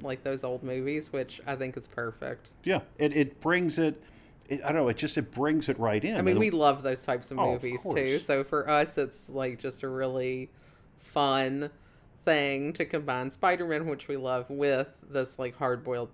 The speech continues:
Speaker 1: detective kind of character who we really love. I mean, we watched the heck out of a million of those <laughs> movies.
Speaker 2: Sure.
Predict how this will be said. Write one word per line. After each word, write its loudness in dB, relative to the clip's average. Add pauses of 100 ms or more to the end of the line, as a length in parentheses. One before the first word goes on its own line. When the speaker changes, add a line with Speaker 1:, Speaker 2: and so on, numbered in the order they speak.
Speaker 1:
detective -8
kind -8
of -12
character -4
who -6
we -10 (200)
really -4
love. -6
I -10
mean, -6
we -4
watched -6 (580)
the 0
heck -2
out -2
of -4
a -8
million -6
of -6
those -6
<laughs> -8
movies. -8
Speaker 2:
Sure. -6